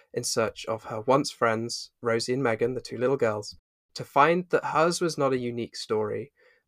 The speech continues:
Uh, many Winters enlisted the help of many human children all of those years ago, each believing themselves unique. But the traces of these events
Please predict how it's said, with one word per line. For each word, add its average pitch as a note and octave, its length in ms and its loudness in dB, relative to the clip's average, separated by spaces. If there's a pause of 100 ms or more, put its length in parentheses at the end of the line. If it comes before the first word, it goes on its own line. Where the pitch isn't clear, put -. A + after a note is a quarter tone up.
Uh, A2+ 220 4
many D3+ 340 6
Winters A2 720 -4
enlisted A#2 440 -4
the A2+ 60 -10
help A#2 280 -6 (160)
of A#2+ 140 -6
many B2+ 280 0
human B2+ 320 -4
children A#2+ 380 -2
all A2+ 180 0
of A2+ 80 -6
those A2 220 -4
years B2 180 -2
ago, G#2+ 320 -4
each A2 280 -14
believing A2 400 -6
themselves G#2+ 720 -8
unique. A2 400 -10 (520)
But G2+ 200 -2
the - 60 -10
traces D#3+ 540 2
of A2+ 220 -4
these G#2+ 180 -4
events G2+ 540 -8